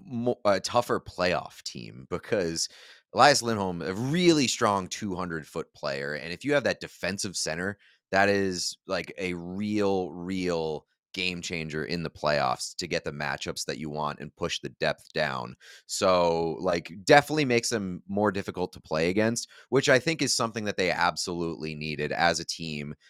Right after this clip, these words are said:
um, that has not gotten their asses kicked. You know, I think that is coming up later in this episode where, like, e-, as a team that hasn't really been through the grind of getting over that playoff hump, you can often get punched in the mouth.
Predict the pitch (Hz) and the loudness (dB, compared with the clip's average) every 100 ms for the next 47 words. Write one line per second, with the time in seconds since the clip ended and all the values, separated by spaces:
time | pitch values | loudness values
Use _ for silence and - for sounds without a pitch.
0 | _ 82 80 71 67 67 67 _ - 90 | _ -2 0 0 -2 -8 -14 _ 2 2
1 | - 110 107 90 92 95 95 - _ - | 4 4 4 2 0 4 4 0 _ 6
2 | 98 95 101 101 120 123 - - - 69 | 8 8 2 6 8 8 4 -8 -12 -18
3 | - 76 85 101 85 87 - 90 78 82 | -10 -6 -4 0 2 0 -2 -6 -6 -6
4 | 80 76 78 73 73 73 87 82 73 73 | -6 -6 -2 -2 -2 0 0 0 0 -2
5 | 69 - - - 90 82 76 78 - 104 | -4 -14 -20 -6 -2 0 0 -2 -6 -12
6 | 117 120 - _ - 123 123 - 156 160 | -10 -10 -12 _ 0 0 0 -2 -2 0
7 | 151 131 107 - 113 123 113 110 113 107 | 0 0 -2 0 4 4 2 -2 0 0
8 | 104 - 117 135 - 123 113 90 104 101 | 0 4 2 2 -4 -4 -2 -4 -2 2
9 | 107 101 90 87 80 90 85 73 78 104 | 4 4 0 -2 -4 -2 -4 -4 -2 0
10 | 104 101 98 92 85 - - 92 92 87 | 2 2 2 4 2 0 -2 2 4 4
11 | 80 - 85 113 135 _ _ 92 98 92 | 2 0 -2 -2 -6 _ _ -8 -4 0
12 | 90 - 87 87 90 87 - 82 87 123 | 0 0 -4 -4 -4 -8 -6 -6 2 4
13 | 156 | 4